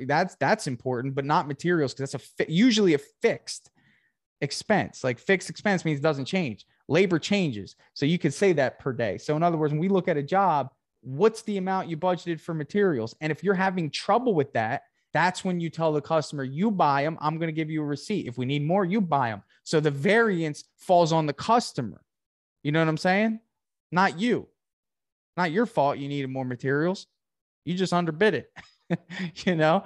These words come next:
I mean, it is what it is. I mean, you need more materials. You know, you don't have to eat that, you know, that hit if you uncovered something that requires more materials.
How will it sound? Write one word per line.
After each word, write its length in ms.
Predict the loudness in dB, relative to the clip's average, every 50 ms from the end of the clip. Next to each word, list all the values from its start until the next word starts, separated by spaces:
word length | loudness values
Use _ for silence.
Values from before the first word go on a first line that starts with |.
| -6 -14 -18 _ -2
I 80 | 0
mean, 160 | 2 2 2
it 60 | 2 2
is 120 | 2 2
what 140 | 2 0 0
it 100 | 2 2
is. 220 | 2 0 0 -4
I 40 | -6
mean, 120 | -6 -4
you 60 | -4 -2
need 100 | 0 0
more 140 | 2 2
materials. 560 | 0 0 0 0 0 0 0 -2 -6 -12 -14 -10
You 80 | -8
know, 120 | -6 -4 -2
you 140 | -2 0
don't 120 | 0 0 0
have 120 | 0 -2 -4
to 140 | -6 -4
eat 180 | -4 -4 -2 0
that, 240 | 2 2 2 0 -2 -8 _ _ _ _ -12
you 120 | -10 -8
know, 140 | -6 -4 0
that 200 | 2 2 0 2
hit 240 | 0 0 0 0 0
if 200 | -4 -8 -6 -8
you 260 | -6 -6 -6 -6 -8 _ _ _
uncovered 600 | 2 2 2 2 0 0 0 0 2 0 -2 -2
something 500 | -2 -4 -4 -4 -4 -8 -10 -8 -6 -4
that 120 | -4 -4 -4
requires 420 | -4 -2 0 2 2 2 0 -2
more 100 | -4 -6
materials. 600 | -6 -4 0 0 2 4 4 4 4 4 2